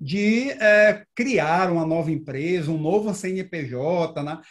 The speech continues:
Era, na verdade, uma ideia de, de ser um produto, um braço dessa outra startup que já existia, pra melhorar a conveniência. Mas quando isso ficou pronto, e essa ideia ficou,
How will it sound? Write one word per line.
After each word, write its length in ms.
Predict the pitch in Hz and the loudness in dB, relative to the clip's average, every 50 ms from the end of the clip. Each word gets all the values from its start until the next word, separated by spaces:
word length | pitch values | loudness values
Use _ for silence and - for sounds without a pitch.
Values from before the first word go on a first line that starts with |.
| _ _ - | _ _ -6
Era, 360 | - 285 285 285 302 320 311 | -4 0 2 4 4 4 4
na 160 | 285 254 247 | 2 2 2
verdade, 480 | 233 240 208 208 196 196 196 208 190 214 | 2 2 2 2 2 2 2 2 0 -2
uma 100 | 233 240 | -4 -4
ideia 420 | 233 185 185 175 175 190 214 220 | -2 -2 0 0 0 0 -2 -2
de, 360 | 214 220 226 226 233 208 190 175 | -4 -4 -6 -6 -6 -8 -10 -10
de 160 | 170 196 180 | -8 -8 -8
ser 420 | - - - 196 202 220 233 220 | -8 -4 -2 2 4 4 4 4
um 140 | 247 240 214 | 4 2 0
produto, 600 | 214 226 214 208 175 147 165 170 190 208 208 240 | 2 2 2 2 2 2 0 -2 -2 -2 -2 -2
um 80 | 240 233 | 0 0
braço 600 | 185 175 175 170 160 165 190 185 - - 233 175 | 2 2 4 4 2 2 0 -2 -4 -8 -10 -6
dessa 460 | 156 180 190 226 262 - - 247 226 | -2 0 0 0 0 -2 -4 -4 -2
outra 280 | 190 190 190 190 185 175 | -2 0 -2 -2 -6 -10
startup 540 | 170 - - 165 147 - - 156 156 156 - | -12 -10 -10 -10 -8 -4 -2 -2 -2 -4 -6
que 80 | - 151 | -8 -4
já 160 | 139 151 147 | -2 -2 -2
existia, 560 | 156 151 180 175 - - - 190 196 233 - - _ _ _ _ _ _ _ _ | -2 -4 -6 -8 -8 -6 -4 -2 -2 -2 -4 -6 _ _ _ _ _ _ _ _
pra 160 | - 214 208 | 2 2 4
melhorar 440 | 214 233 240 240 240 233 202 185 185 | 4 4 4 4 4 4 4 4 2
a 40 | 185 | 0
conveniência. 640 | 185 202 202 202 233 254 269 226 143 131 - - 214 | 0 -2 -2 -2 -2 -2 -4 -4 -6 -8 -8 -10 -6
Mas 220 | 277 330 330 330 | -2 -2 -2 -2
quando 320 | - - 320 320 320 277 214 | 0 2 2 4 4 2 2
isso 340 | 196 190 185 175 - 180 | 2 2 0 -2 -2 -8
ficou 380 | - - 185 185 - 190 185 190 | -8 -8 -6 -4 -2 -2 -2 -2
pronto, 400 | 175 165 160 160 180 202 196 - | -2 0 2 2 2 2 0 0
e 60 | 190 | 0
essa 340 | 185 175 170 175 170 - 185 | 2 2 2 0 -2 -2 -6
ideia 360 | 175 143 151 151 151 156 160 156 | -4 0 0 0 0 0 -2 -4
ficou, 500 | 156 - 165 - - 165 160 156 - | -4 -6 -14 -10 -6 -4 -4 -4 -6